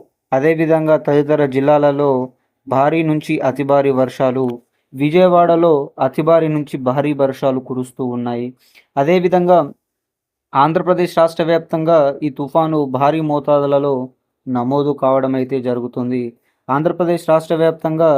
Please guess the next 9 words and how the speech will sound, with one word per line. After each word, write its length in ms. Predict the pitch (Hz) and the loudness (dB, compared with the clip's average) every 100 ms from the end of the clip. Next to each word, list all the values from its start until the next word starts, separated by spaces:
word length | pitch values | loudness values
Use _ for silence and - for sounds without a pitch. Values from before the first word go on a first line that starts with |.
| 139 143 _ _ - | 0 -6 _ _ -2
అవసరం 400 | 143 156 170 170 | -2 0 -2 -2
ఉంటే 220 | 160 165 | -2 -2
మాత్రమే, 540 | 160 151 147 151 156 147 127 - | 0 -2 -2 -4 -2 -4 -6 -6
అత్యవసర 460 | 131 - 160 160 156 | -6 -2 -2 -2 -2
పరిస్థితులలో 720 | 151 147 143 151 147 147 147 143 | -2 -4 -4 -8 -8 -4 -2 -2
మాత్రమే 480 | 135 147 143 147 143 | -2 -4 -4 -8 -6
బయటికి 420 | 131 131 131 131 | -4 -4 -6 -6
రావాలని 560 | 131 131 131 127 131 135 123 - - _ _ 131 | -2 0 0 -2 -4 -6 -8 -10 -20 _ _ -6
మనకు 340 | 131 139 | -4 -4